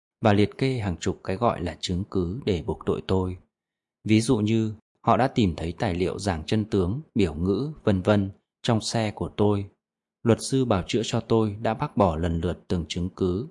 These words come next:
mà công tố viên đưa ra. Luật sư nói, "Thân chủ của tôi không phải là người phá hoại việc thực thi pháp luật,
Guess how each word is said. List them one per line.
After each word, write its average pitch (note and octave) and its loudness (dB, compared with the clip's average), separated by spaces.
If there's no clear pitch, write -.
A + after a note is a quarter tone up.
mà F2 0
công G2+ 0
tố E2+ -4
viên G2 0
đưa F#2+ 0
ra. F#2 -4
Luật F#2+ 0
sư G2+ 0
nói, F2+ 0
"Thân C3+ 4
chủ G#2+ 4
của F2 -2
tôi A2 4
không A2+ 0
phải E2+ 0
là E2 -2
người E2+ -4
phá F2 -2
hoại A#2 -2
việc - -8
thực G2+ -4
thi G#2+ 0
pháp - -4
luật, G2 2